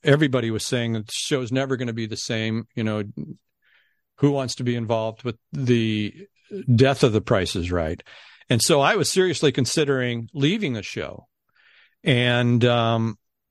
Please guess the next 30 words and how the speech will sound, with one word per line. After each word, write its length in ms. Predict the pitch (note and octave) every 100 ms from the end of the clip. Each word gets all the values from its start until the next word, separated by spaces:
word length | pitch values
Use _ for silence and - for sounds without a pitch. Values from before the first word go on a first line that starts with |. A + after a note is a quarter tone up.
| _ -
after 280 | C3+ C3 C#3+
a 40 |
big 220 | B2+ C3+
meeting 320 | C3+ C3 C3 B2+
with 180 | A#2+ _
the 640 | C3 B2 A#2+ A#2 A#2 A#2 - _ _ C#3 - _
president 380 | - C3+ C3+ B2+
of 80 | A2+
C 140 | D3
B 120 | B2+
S 120 | A#2+ -
Daytime 600 | C3+ B2 C3 B2+ B2+ B2+ -
and 360 | A#2 A#2 A2+
the 200 | A2+ A#2+
showrunner 680 | G#2+ - B2+ B2 B2 A#2+ B2
up 220 | B2+ A#2
in, 220 | B2+ A#2+ A2+
uh, 140 | G#2+
C 200 | - C3+
B 140 | A#2+
S, 160 | A#2 -
third 180 | C3 A2
floor 160 | C3
of 60 | A2
C 160 | - A#2
B 100 | A#2+
S 160 | A2+
one 160 | B2 A2
day, 240 | G#2+ G#2+ - _ _ _ _ _ _ -
um, 500 | A2 G#2 G#2+ G#2 G#2